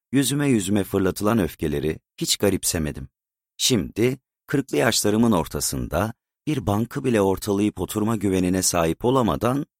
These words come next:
ucundayım. Kavak sesleri kulağıma usulca yanaşınca gözümün önündeki tek resim, başını önüne eğmiş Gazi abiyle ne olduğunu anlamayıp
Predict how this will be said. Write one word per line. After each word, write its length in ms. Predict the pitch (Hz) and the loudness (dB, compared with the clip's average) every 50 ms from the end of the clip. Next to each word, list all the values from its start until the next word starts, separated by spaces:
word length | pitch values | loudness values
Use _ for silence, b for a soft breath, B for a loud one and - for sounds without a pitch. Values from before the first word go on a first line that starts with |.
| _ - | _ -2
ucundayım. 640 | 90 113 98 98 101 87 82 78 80 73 67 67 - _ _ _ _ _ _ _ _ _ | -2 -2 0 0 0 0 0 -2 -2 -4 -4 -8 -12 _ _ _ _ _ _ _ _ _
Kavak 320 | - 90 92 92 101 - - | -4 -2 0 0 0 -2 -2
sesleri 560 | - - 85 78 - - 87 80 80 80 78 - _ _ _ - | -2 0 0 0 0 -2 -2 -2 -2 -2 -4 -6 _ _ _ -10
kulağıma 560 | - - 107 104 101 104 101 104 104 104 - - | -2 2 4 4 4 4 4 2 2 0 0 -2
usulca 460 | - 123 - - 143 143 123 - 104 | -4 -4 -4 -2 -4 -2 0 2 2
yanaşınca 840 | 95 95 95 110 117 117 - 143 131 98 69 - 80 90 120 139 - _ _ _ _ _ | 4 4 4 2 2 2 2 2 2 0 0 0 -2 -2 -2 -4 -8 _ _ _ _ _
gözümün 360 | - 110 110 110 139 143 139 127 | -4 -2 0 0 2 2 4 4
önündeki 480 | 120 107 104 98 95 92 90 - 95 | 4 4 4 2 2 0 -2 -4 -4
tek 300 | - - 156 - - - | -6 -6 -6 -6 -6 -4
resim, 420 | 85 76 - - 90 90 110 131 - _ _ _ _ _ _ _ _ - | -4 -2 -2 0 -2 -2 -2 -4 -8 _ _ _ _ _ _ _ _ -4
başını 480 | 107 110 - - 101 90 87 85 82 - - | -2 0 0 0 0 0 0 -2 -2 -4 -4
önüne 360 | 85 95 101 110 113 117 107 | -4 0 0 2 2 2 2
eğmiş 360 | 87 78 71 71 76 - - | 0 0 0 -2 -2 -2 0
Gazi 380 | - 92 90 90 92 - 120 110 | 0 2 2 2 2 2 2 2
abiyle 640 | 92 82 76 - 101 98 80 58 62 82 98 101 - _ _ _ _ _ - | 2 2 0 0 0 0 0 -2 -2 -4 -4 -4 -8 _ _ _ _ _ 0
ne 100 | 110 135 | 2 2
olduğunu 600 | 143 127 117 104 92 101 98 95 98 98 95 - - | 4 2 2 0 0 0 2 2 2 0 -2 -2 -4
anlamayıp 760 | - 104 110 113 120 120 110 90 69 69 90 110 - - | -2 0 0 2 2 2 0 0 0 -2 -4 -4 -6 -10